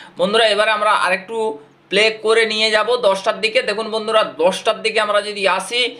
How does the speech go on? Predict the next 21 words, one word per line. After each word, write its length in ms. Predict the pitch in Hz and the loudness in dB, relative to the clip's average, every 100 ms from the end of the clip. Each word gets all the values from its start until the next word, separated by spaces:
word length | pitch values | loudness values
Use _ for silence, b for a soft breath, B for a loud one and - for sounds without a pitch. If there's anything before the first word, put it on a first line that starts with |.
| B B 135 | B B 0
দশটার 400 | 170 202 220 190 | 2 2 -2 -2
দিকে 160 | 220 | 0
আসার 260 | 202 196 208 | 0 0 -2
পর 140 | 208 196 | -2 -4
দেখতে 260 | 196 190 | -4 -2
পাচ্ছি 240 | 208 202 208 | 0 0 2
এগারোটার 440 | 190 202 208 202 190 | 2 4 4 2 -2
সময়, 220 | 196 254 | -2 0
তখন 220 | 208 185 208 | 0 2 2
আমরা 160 | 202 | 2
দেখতে 240 | 202 196 208 | 0 -2 0
পাচ্ছি 220 | 202 202 | 0 -2
একটু 140 | 190 196 | -10 -4
মালদা, 400 | 185 190 196 202 | 0 2 4 2
একটু 180 | 202 185 | 0 -6
বক-, 340 | 170 180 175 - 165 | -4 -4 -4 -16 -4
বগড়া, 360 | 165 180 190 196 | 0 2 2 2
কেশবপুর, 680 | 196 170 190 190 - 190 208 202 B B B | 0 -6 -4 -4 -2 0 0 0 B B B
তারপর 240 | - 175 190 | -2 0 2
আপনার 260 | 190 190 185 - | 0 0 -2 2
পাবনা, 380 | 185 190 208 | 0 0 0